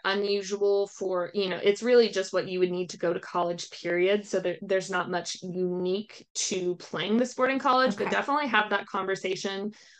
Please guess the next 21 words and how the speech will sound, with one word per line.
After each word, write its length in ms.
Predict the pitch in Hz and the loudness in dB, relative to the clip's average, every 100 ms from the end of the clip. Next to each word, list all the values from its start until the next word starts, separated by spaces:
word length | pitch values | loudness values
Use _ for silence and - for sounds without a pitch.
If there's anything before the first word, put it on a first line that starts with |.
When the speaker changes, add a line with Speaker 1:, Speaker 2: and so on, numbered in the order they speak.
| _ | _
Speaker 1:
with 320 | - 196 208 214 | -2 4 4 6
your 160 | 196 | 2
advisor 420 | 190 180 185 185 | 4 2 2 -2
so 160 | 185 190 | -4 -4
that 180 | 185 175 | -4 -2
they 140 | 175 | -2
know 280 | 180 175 175 | -2 -2 -2
that's 220 | 170 160 | -4 -10
kind 180 | - 180 | -8 -4
of 40 | 185 | -2
an 100 | 180 | 0
added 340 | 165 175 180 | 0 0 -2
layer 480 | 175 170 165 151 156 | -2 -2 -2 -2 -2
of 220 | - 170 | -4 -4
your 260 | 170 165 151 | -2 -2 -4
college 480 | - 165 156 175 | -8 -8 -8 -8
search. 560 | - - - - - - _ _ | -10 -10 -12 -12 -14 -16 _ _
Speaker 2:
Perfect. 400 | 185 - 160 - _ | -12 -10 -14 -16 _
Yeah. 220 | 196 156 156 - _ 202 196 _ | -6 -6 -8 -18 _ -12 -12 _
Classes, 540 | - 240 208 214 185 196 | -4 0 0 0 -4 -4
grades, 480 | 185 170 170 170 | -2 0 -2 -4